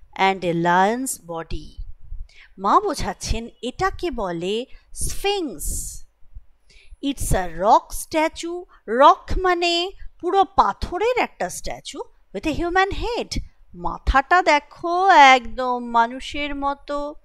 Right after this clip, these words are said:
আর and a lion's body, কিন্তু বডিটা লায়নের মতো। ঠিক আছে, তোমরা তো এটা ছবিতে দেখছো। এই দেখো, অরিজিনাল স্ফিংসের ছবি আমি তোমাদের জন্য পাশে এনেছি। এইটা হচ্ছে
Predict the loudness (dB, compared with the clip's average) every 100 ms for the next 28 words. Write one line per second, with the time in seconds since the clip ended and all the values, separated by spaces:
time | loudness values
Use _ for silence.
0 | _ -20 -20 -16 -4 -2 -2 -4 -8 -8
1 | -4 -2 -2 0 0 -2 -4 -10 -14 -10
2 | -10 -10 -14 -18 -16 -16 -14 -14 -12 -14
3 | -8 -8 2 4 6 6 4 -10 -18 -10
4 | -4 -2 0 0 -2 -4 -6 -6 -6 -6
5 | -6 -6 -6 -10 -14 -18 _ -20 -20 _
6 | _ -6 -2 -2 0 0 0 -2 -6 -4
7 | -2 -4 -4 -4 -2 -2 -2 -2 -4 -6
8 | -4 -4 -4 _ -20 -8 -4 0 0 -2
9 | -2 -2 -2 -6 2 2 2 -2 -2 0
10 | 0 -4 -10 -10 -10 -4 -4 -4 -10 -10
11 | -6 -2 -2 -4 -10 -8 -6 -6 -10 -12
12 | -12 -6 -6 -6 _ _ -4 -2 0 0
13 | 0 -2 -6 -8 -10 -8 -6 -6 -4 -6
14 | -8 -12 -10